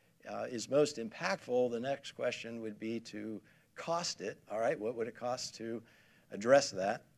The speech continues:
And then finally, the big question is, where would the resources come from? At present, we are deep into the first task, which is quantifying the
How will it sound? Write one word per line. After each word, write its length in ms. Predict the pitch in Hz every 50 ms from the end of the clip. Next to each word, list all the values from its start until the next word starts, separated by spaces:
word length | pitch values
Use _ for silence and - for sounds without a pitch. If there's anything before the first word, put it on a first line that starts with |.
| _ -
And 160 | 101 107 110
then 160 | 123 123 120 107
finally, 440 | - 127 123 131 131 123 120 117
the 80 | 117 107
big 200 | 98 110 110 104
question 420 | - 101 101 98 - - - 87
is, 240 | 87 92 92 90 85
where 440 | - 69 76 85 92 104 110 113 113
would 360 | 101 92 92 92 95 92 92
the 120 | 82 82 85
resources 880 | 92 92 110 117 - - 90 87 87 87 - - 90 87 87 - - - _ _ _ _ _ -
come 160 | 123 123 120
from? 300 | 110 - - 76 76 76 - _ _ _ _ _ _ _ _ _ _ _ _ -
At 140 | - 127 -
present, 400 | - 202 226 208 151 135 143 - - _ _ _ _ _ _ -
we 280 | 120 135 139 143 147 139
are 300 | 131 123 123 123 123 120
deep 380 | 107 - 151 170 170 151 -
into 420 | 147 151 151 135 - - 127 127 123
the 100 | 113 107
first 380 | - - 147 151 143 139 -
task, 560 | - - 113 107 107 107 104 - - - - - _ _ _ _ _ _ -
which 200 | 110 113 107 -
is 120 | 117 104
quantifying 880 | - - - 147 147 147 - 131 113 - 127 123 127 127 120 117 120 117 117 - - - - - _ _ _ _ _ _ _ _ _ -
the 480 | 107 110 110 107 107 104 104 104 110